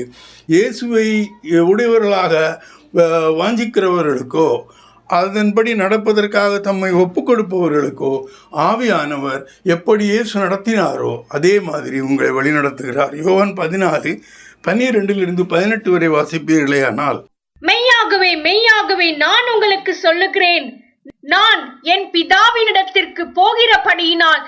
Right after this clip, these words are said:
Speaker 2: என்னை விசுவாசிக்கிறவன் நான் செய்கிற கிரியைகளை தானும் செய்வான், இவைகளை பார்க்கிலும் பெரிய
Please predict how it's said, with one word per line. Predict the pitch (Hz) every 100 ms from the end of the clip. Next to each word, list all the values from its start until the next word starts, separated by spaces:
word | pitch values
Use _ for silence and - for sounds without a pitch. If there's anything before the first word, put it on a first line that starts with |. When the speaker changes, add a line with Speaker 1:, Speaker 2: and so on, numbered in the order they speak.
| - _
Speaker 2:
என்னை | 311 403 466 494
விசுவாசிக்கிறவன் | 370 320 381 339 370 427 466 440 427 359 330 285 - _
நான் | 277 320 427 480
செய்கிற | 466 427 392 381 359 359
கிரியைகளை | 403 415 440 415 370 349 339 -
தானும் | 339 330 427 440 415
செய்வான், | 415 349 330 339 330 254 - _ _
இவைகளை | 320 440 466 453 403 349
பார்க்கிலும் | 339 339 403 427 427 381 330
பெரிய | - 349 440 453